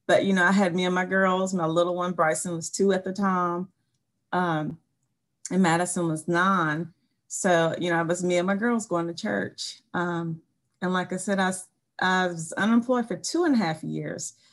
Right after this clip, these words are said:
So it was a lot of trust in God in that two and a half years. Like, and a lot of people don't know that I was unemployed at the church. Um, you know, I was, like, the girl with the designer purse with the E B T card, you know?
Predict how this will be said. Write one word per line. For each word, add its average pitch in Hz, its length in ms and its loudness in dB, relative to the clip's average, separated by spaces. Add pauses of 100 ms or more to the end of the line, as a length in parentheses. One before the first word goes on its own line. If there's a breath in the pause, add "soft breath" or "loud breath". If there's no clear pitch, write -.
(320 soft breath)
So 180 800 4
it 220 120 2
was 226 180 2
a 208 60 6
lot 208 240 6
of 226 120 -2
trust 226 300 0
in 202 100 2
God 190 440 6
in 170 180 -4
that - 160 -6
two 190 140 -4
and 180 160 -2
a - 20 0
half 175 320 0
years. 143 640 -6
Like, - 320 -6 (840)
and 180 120 0
a 180 60 6
lot 190 220 8
of 262 40 2
people 240 180 4
don't 170 180 2
know 208 160 4
that 190 120 6
I 180 100 6
was 170 160 2
unemployed 170 440 2
at 156 140 0
the 156 100 -10
church. 185 540 -2 (600)
Um, 160 600 2 (220)
you 196 180 2
know, 170 60 4
I 165 160 4
was, 196 240 4
like, 185 340 2 (140)
the 180 120 -4
girl 196 320 8
with 180 160 0
the 190 80 2
designer 180 420 2
purse 190 460 0
with 180 180 -6
the - 120 0
E 202 100 2
B 226 120 2
T 294 200 4
card, 139 440 0
you 190 160 0
know? 170 300 -2